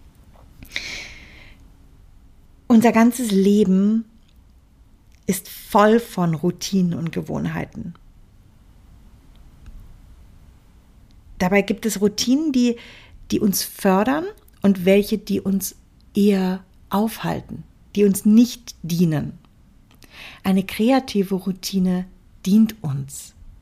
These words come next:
Eine schlechte Routine lässt uns träge sein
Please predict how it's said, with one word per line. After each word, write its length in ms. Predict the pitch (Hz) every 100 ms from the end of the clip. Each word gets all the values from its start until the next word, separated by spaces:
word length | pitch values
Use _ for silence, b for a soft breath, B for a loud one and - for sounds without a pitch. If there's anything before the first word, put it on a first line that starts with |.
| - - - - - _ _ _ - - _ - - _ _ - -
Eine 160 | 170
schlechte 680 | - 196 196 233 254 - 202
Routine 720 | 196 190 - 185 170 170 185 208 - _ _ _ _ _ - b b b -
lässt 240 | 185 -
uns 260 | 190 - -
träge 460 | - 170 185 196
sein 540 | 196 180 170 170 165